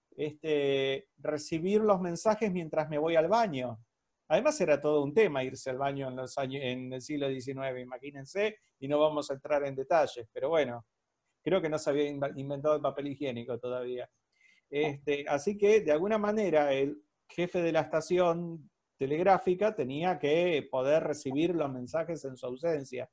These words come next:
Entonces inventaron el ponerle un papelito con una, una máquina que va recibiendo y va dejando marcado con un tipo, una lapicera, con una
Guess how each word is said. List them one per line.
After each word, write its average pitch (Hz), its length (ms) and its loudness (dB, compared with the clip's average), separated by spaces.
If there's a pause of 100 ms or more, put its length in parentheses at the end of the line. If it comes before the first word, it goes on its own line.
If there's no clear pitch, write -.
(340)
Entonces 269 500 0
inventaron 185 680 2
el 147 220 -4
ponerle 160 600 2
un 160 200 -2
papelito 156 680 2
con 135 160 2
una, 147 200 -2 (200)
una 139 240 -4
máquina 160 580 0
que 127 80 -2
va 135 140 2
recibiendo 170 840 0 (400)
y 139 80 -2
va 147 140 6
dejando 165 400 2
marcado 156 540 4
con 135 180 0
un 139 160 -6
tipo, 147 240 -8
una 139 160 -2
lapicera, 165 680 0
con 135 140 -8
una 127 180 -14